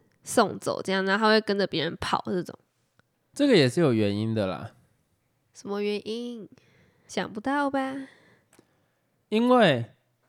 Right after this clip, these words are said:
Speaker 2: 如果这个人本来就很想要离开你，送他一双好的鞋子，新的鞋子，他就可以走更快啊。
Speaker 1: <laughs> 好烂，这一点都不合理。但是其实我也蛮常看到有情侣互送鞋子，所以我觉得慢慢大家也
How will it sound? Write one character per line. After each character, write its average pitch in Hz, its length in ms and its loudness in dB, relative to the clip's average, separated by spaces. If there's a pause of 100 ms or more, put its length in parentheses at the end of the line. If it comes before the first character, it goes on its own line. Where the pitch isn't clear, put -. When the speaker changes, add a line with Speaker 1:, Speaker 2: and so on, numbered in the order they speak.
(560)
Speaker 2:
如 208 220 6
果 151 180 4
这 151 160 -2
个 160 100 4 (240)
人 107 300 0
本 117 160 2
来 101 120 0
就 143 120 2
很 120 160 -2
想 107 160 -4
要 110 80 -2
离 104 120 -4
开 113 240 -4
你， 110 200 -4
送 185 240 -2
他 196 160 0
一 196 40 2
双 185 240 0
好 156 280 0
的 107 120 2
鞋 110 200 -2
子， 127 100 0
新 175 220 0
的 170 80 2
鞋 123 180 -2
子， 127 60 -2
他 180 80 0
就 190 100 -2
可 151 120 -2
以 135 60 0
走 107 220 -2
更 147 220 0
快 143 240 0
啊。 113 360 -4
Speaker 1:
<laughs> - 20 -20 (1300)
好 214 160 0 (100)
烂， 330 260 0
这 403 180 -2
一 381 80 -6
点 320 160 0
都 262 60 2
不 392 120 0
合 254 240 2
理。 214 240 -6 (160)
但 415 160 6
是 453 140 2
其 294 180 0
实 254 300 4 (640)
我 320 100 6
也 381 200 8
蛮 233 180 2
常 233 180 0
看 262 180 0
到 262 140 6
有 214 140 4
情 202 240 -4
侣 190 100 2
互 208 220 0
送 202 200 0
鞋 - 280 -6
子， 110 100 -6
所 226 140 0
以 226 40 6
我 196 140 4
觉 190 160 0
得 185 240 0
慢 220 200 2
慢 214 120 4
大 214 160 2
家 202 180 0
也 - 180 -4